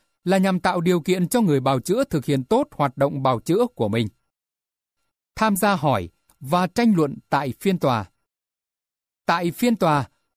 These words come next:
quyền xét hỏi thuộc về những người tiến hành tố tụng bao gồm thẩm phán, hội thẩm, kiểm sát viên và người bào chữa.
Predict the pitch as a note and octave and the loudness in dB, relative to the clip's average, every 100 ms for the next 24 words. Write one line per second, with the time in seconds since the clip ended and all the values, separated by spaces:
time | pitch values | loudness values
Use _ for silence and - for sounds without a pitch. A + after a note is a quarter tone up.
0 | _ F3 F#3+ F3+ - - C#4 - C#3 A2 | _ 0 0 2 0 0 -2 0 -2 -2
1 | F#2 _ - E3+ - D#3+ E3+ A#3+ D#3+ B2+ | -6 _ -2 -2 0 0 0 0 0 0
2 | - F3 F#3 C#3 A2+ D3 G3+ F3+ C#3+ _ | 0 0 0 0 -2 -2 0 -2 -4 _
3 | D#3+ D#3+ C#3 C3+ A#2+ - _ - D3+ A#2 | -2 0 2 0 0 -6 _ -4 -4 -2
4 | - C#3 G3 B3+ _ _ - F3+ E3+ F3 | -2 -2 -2 -6 _ _ -4 -2 0 0
5 | C#3 G2+ - _ _ D3+ C3 G#2 - G3+ | -2 -2 -10 _ _ -2 -2 -2 -4 -4
6 | - D#3 C3+ _ _ _ _ _ - F#3 | 0 -2 -2 _ _ _ _ _ -2 0
7 | E3+ E3+ C3+ - C3 A2+ D#3 G3+ | 2 2 0 -2 -4 -2 -2 -2